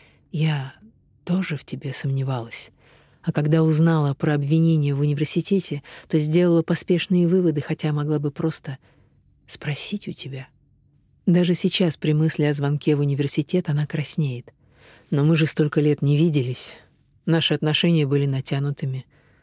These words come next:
Могу представить, почему у тебя возникли сомнения, но мы-то с Лорой были помолвлены. Я не должен был в ней сомневаться. Мне следовало знать". "Откуда тебе было знать?"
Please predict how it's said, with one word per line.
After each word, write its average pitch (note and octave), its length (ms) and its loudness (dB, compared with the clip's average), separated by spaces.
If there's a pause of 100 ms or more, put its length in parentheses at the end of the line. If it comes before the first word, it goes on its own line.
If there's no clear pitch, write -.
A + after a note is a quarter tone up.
(140)
Могу E3 220 2
представить, G3+ 560 2
почему D#3 360 0
у D3 40 -2
тебя C#3+ 260 0
возникли C#3+ 420 -2
сомнения, D3 720 -2
но E3 140 4
мы-то F3+ 220 4
с - 160 0
Лорой D#3+ 300 4
были C#3 220 0
помолвлены. D3 920 0 (440)
Я E3+ 120 4
не E3+ 140 4
должен D#3+ 520 4
был D3+ 200 4
в C3+ 100 -2
ней D#3 260 2
сомневаться. D3+ 800 -2 (280)
Мне E3+ 300 4
следовало E3 540 2
знать". F3 420 0 (800)
"Откуда E3+ 640 -2
тебе E3 280 -4
было D3+ 300 0
знать?" D3+ 480 -2